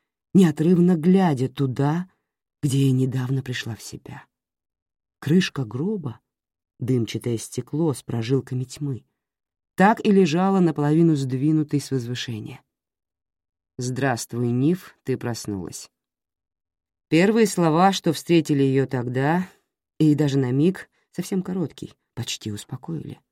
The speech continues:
Услышав человеческий голос в этом чужеродном мире, Ниф поняла, что не одинока. Теперь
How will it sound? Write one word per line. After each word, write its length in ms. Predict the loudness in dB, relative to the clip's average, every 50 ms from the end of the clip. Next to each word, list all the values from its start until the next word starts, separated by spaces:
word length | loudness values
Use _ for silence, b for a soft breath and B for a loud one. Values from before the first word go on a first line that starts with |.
| _ _ _ _ _ _ _ _ _ _ _ _ _
Услышав 480 | -6 -4 -2 0 0 0 0 0 -2 -2
человеческий 600 | -2 -2 0 2 2 2 0 -2 -6 -4 -4 -4
голос 520 | -4 -2 0 0 2 2 0 -2 -4 -6 -4
в 80 | -4
этом 280 | -4 -2 -2 -2 -2 -2
чужеродном 640 | -2 0 0 2 2 2 2 0 0 0 0 0 -2
мире, 440 | -2 -2 -2 -2 -2 -4 -6 -6 -8 _ _ _ _ _ _ _ _ _ _ _ _
Ниф 280 | -2 0 0 0 -2 -2
поняла, 360 | -2 -2 -2 -2 -2 -4 -6
что 180 | -8 -6 -4 -4
не 120 | -4 -4
одинока. 520 | -4 -4 -4 -4 -4 -4 -6 -10 -14 -18 -20 _ _ _ _ _ _ _ _ _ _ _ _ _ _ _ _ _
Теперь 600 | -2 -2 -2 -2 -4 -4 -4 -2 -2 -4 -6 -10